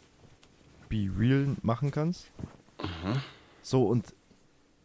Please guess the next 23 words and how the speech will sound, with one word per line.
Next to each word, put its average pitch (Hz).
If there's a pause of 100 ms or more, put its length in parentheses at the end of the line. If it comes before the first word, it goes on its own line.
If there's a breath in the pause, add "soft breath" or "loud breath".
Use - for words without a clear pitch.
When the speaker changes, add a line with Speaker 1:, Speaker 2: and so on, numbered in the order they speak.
(380)
Speaker 1:
das -
ist -
halt 135
immer 143
in 139
so 117
Situationen, 131
weil 113 (760)
ich - (260)
komm 135
halt 120
nicht 110
viel -
aus 104
meiner 104
Bude 113
raus, 95
weil 92
ich 95
halt 98
alles 104
daheim 98
mach, 98